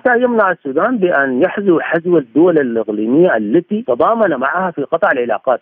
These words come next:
وعندما أعادت علاقتها هو عاد. هذا هو الأمر الذي يجب النظر إليه، بأن النظر لتحركات السودان لا بد أن تحسب بإملاءات خارجية، من يقاطع،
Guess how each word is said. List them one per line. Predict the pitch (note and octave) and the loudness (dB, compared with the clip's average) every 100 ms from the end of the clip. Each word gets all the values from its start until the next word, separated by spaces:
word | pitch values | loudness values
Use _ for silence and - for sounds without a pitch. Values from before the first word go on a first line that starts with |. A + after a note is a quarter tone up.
| - | -2
وعندما | A2 A#2 A#2+ B2+ | -2 0 0 2
أعادت | A#2+ C#3 A#3+ G#3+ | 2 0 -2 -6
علاقتها | E3 C3+ - F3+ G3+ G3 | -4 -4 -2 -4 0 0
هو | E3+ A3+ | 2 2
عاد. | G3+ C#4 C#4+ - | 2 0 -2 -6
هذا | B2+ C#3 G3+ F3+ | -6 -2 0 0
هو | D3+ F3 E3 | 0 2 0
الأمر | C#3 E3 D#3+ C#3+ | 0 -2 0 -2
الذي | B2 C3+ C3 | -4 -6 -8
يجب | A#2+ D#3 E3 | -2 0 2
النظر | B2 C3+ C3 G#2 | 0 -2 -2 -4
إليه، | G#2+ A2+ G2+ | -2 -2 -2
بأن | G2+ B2+ E3 D3+ | -2 0 2 2
النظر | C3+ D3+ G3 F3 - B2+ | 2 2 2 0 -4 -6
لتحركات | A2+ - D#3 A#2+ - - | -6 -4 -6 -4 -8 -8
السودان | - A#2 A#2 D3+ G3 _ - | -10 -6 -2 -2 -2 _ -4
لا | D#3 | -2
بد | F3+ E3+ D3 | 0 0 0
أن | C3 A#2 _ - | 0 -6 _ -14
تحسب | D#3+ - F#3 F3+ | -14 -2 -2 -2
بإملاءات | G#2+ A#2+ B2 B2 D3+ F3 - | -4 -2 2 2 2 0 -2
خارجية، | B2+ A#2 A2+ B2 C3+ G#2+ - - | -8 -8 -6 -2 0 0 -6 -4
من | C3+ G#3+ | -2 2
يقاطع، | G3 - F#3+ G3+ | 0 2 0 0